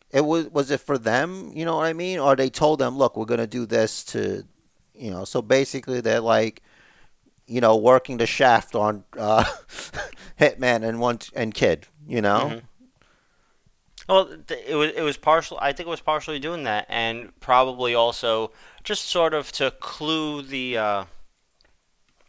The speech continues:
Speaker 2: the super smart fans, you know, the fans that, like, have old matches memorized, 'cause you and I certainly don't.
Speaker 1: This is too fucking nerdy for me. <laughs> That's
Speaker 2: Like,
Speaker 1: part,
Speaker 2: ha-
Speaker 1: this is part of what turns me off about A E W.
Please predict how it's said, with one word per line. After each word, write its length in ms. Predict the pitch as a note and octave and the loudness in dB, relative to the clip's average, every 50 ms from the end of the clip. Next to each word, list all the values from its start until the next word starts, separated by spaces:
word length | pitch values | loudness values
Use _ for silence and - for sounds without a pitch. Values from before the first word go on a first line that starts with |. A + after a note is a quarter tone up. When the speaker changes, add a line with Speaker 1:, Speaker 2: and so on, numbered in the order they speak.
| _ - | _ -6
Speaker 2:
the 120 | - A#2+ | -4 -4
super 480 | - - - - F#3 G3 - - C3+ A#2 | -2 -2 -4 -4 -4 -6 -4 -2 -2 -2
smart 360 | - - - G#2+ F#2+ E2+ C#2+ | -2 -4 -6 -6 -6 -6 -6
fans, 600 | - G2+ F#2+ F#2 F2 E2 D#2+ F2 F#2 F#2 - - - _ _ _ _ _ - | -8 -8 -8 -8 -10 -12 -14 -16 -16 -16 -16 -18 -18 _ _ _ _ _ -6
you 80 | - | -4
know, 140 | A2 G#2 G#2+ | -2 -2 -2
the 120 | G#2 A2+ | -4 -4
fans 300 | - - C3 C3 B2+ A#2+ | -2 0 0 0 0 0
that, 160 | A2 A#2+ - - | -2 -4 -2 0
like, 220 | A2 A2+ A2 - | 0 0 0 0
have 360 | - - A2 A#2 A2+ A2+ - - | 0 2 4 4 4 4 2 0
old 300 | - B2 A#2+ A#2+ A2+ G#2 | 0 0 0 -2 -4 -2
matches 460 | G#2+ A2 A2 G#2+ - - A#2+ A2 G2+ G2+ G#2 | -2 0 0 0 -2 -6 -10 -10 -12 -14 -18
memorized, 720 | G#2 A#2 G#2+ G#2 G2+ G#2+ G#2+ G#2+ A2+ A#2+ A#2+ B2 A#2+ - - | -16 -12 -10 -10 -8 -6 -6 -4 -4 -2 -4 -4 -6 -10 -10
'cause 260 | - G#2+ F#2+ - - - - - - - - | -10 -10 -10 -12 -14 -18 -20 -20 -20 -16 -10
you 180 | G#2 A2+ A#2 | -8 -6 -4
and 100 | A2 G#2 | -2 0
I 160 | G2+ G#2+ A#2 A#2+ | 0 0 0 0
certainly 480 | A2+ - - A2+ F#2 C#2+ F#2 F2+ F2 | -2 -4 -6 -6 -8 -10 -12 -14 -12
don't. 380 | E2+ E2 C#2+ D2+ F2 G2+ - - | -10 -10 -10 -12 -14 -16 -10 -6
Speaker 1:
This 180 | - G#2 - - | -6 -4 -4 -4
is 120 | G2+ - | -8 -8
too 160 | - - G2 | -8 -8 -8
fucking 420 | - - - F2+ - - F2+ F2 E2+ | -4 -2 -2 -2 0 -2 -8 -8 -6
nerdy 320 | E2 E2+ E2+ E2 E2+ D#2+ | -6 -6 -6 -6 -8 -10
for 160 | - - E2+ | -12 -12 -12
me. 240 | E2 D#2+ E2 E2+ D#2+ - - - - - - | -12 -12 -12 -12 -14 -16 -18 -20 -20 -20 -20
<laughs> 340 | - - - - - - - | -20 -20 -20 -20 -20 -2 2
That's 220 | - A#2+ A#2+ - - | 4 4 4 4 6
Speaker 2:
Like, 100 | D#3 D3 | 8 8
Speaker 1:
part, 140 | C#3 C#3 D3+ | 10 8 6
Speaker 2:
ha- 60 | - | 4
Speaker 1:
this 180 | - C#3+ D3 - | 2 0 0 -2
is 120 | C#3+ B2 | -4 -8
part 340 | B2 A2+ - C3+ B2 B2+ B2 | -8 -2 4 6 6 6 6
of 60 | A#2 | 4
what 160 | A#2 A#2 G#2+ | 0 -2 0
turns 320 | - - A#2 G#2+ A2 G2+ G2 | 2 2 2 4 2 0 -2
me 120 | G2+ G#2 | -2 2
off 260 | G2 F#2 G2 - - | 2 4 2 2 0
about 360 | - F2 F#2 F2+ F2 D#2+ - - | -2 2 4 4 4 4 2 -4
A 100 | F#2+ F2 | -6 -6
E 240 | E2+ F2 E2 E2 | -6 -6 -10 -8
W. 500 | D#2 E2+ E2 E2 D#2+ E2 D2 C#2+ D2 D2 | -4 -2 -2 -2 -2 -4 -8 -10 -10 -10